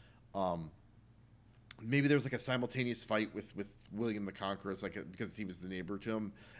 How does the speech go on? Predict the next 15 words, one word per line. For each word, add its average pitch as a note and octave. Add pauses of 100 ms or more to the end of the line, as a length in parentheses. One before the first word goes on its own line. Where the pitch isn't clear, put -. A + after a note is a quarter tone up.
and C#3+
just, C3+
like, D3
totally B2+
screwed A#2+
him G2
out G2
of F2
that E2+
war D#2
too. -
He's -
like, F#2
"Well, A#2
fuck." -